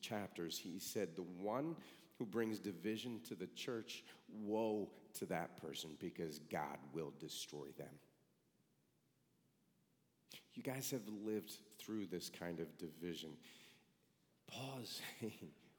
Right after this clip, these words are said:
we have to avoid this at all costs. It's not about who is right and who is wrong. It's about moving beyond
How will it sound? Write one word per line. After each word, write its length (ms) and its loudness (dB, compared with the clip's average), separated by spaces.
we 80 -6
have 300 -4
to 140 0
avoid 340 2
this 200 -2
at 60 -2
all 420 0
costs. 460 -6
It's 240 8
not 380 6
about 320 6
who 180 8
is 180 8
right 440 8
and 160 4
who 200 4
is 180 2
wrong. 300 4
It's 180 2
about 240 -2
moving 320 4
beyond 500 0